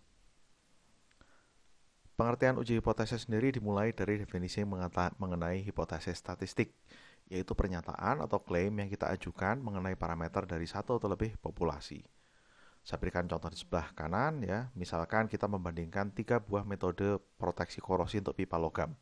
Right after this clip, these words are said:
Misalkan pernyataan atau klaim tadi terkait dengan apakah ketiga metode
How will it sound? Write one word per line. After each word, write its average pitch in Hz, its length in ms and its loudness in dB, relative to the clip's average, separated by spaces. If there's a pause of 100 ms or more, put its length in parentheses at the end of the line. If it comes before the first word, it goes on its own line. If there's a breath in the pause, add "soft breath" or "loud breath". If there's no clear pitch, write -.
(1080 loud breath)
Misalkan 110 480 0
pernyataan 98 480 2
atau 92 80 -2
klaim 90 240 0
tadi 92 240 2
terkait 107 320 0
dengan 98 400 -2
apakah 139 400 -4
ketiga 127 320 -2
metode 113 320 -2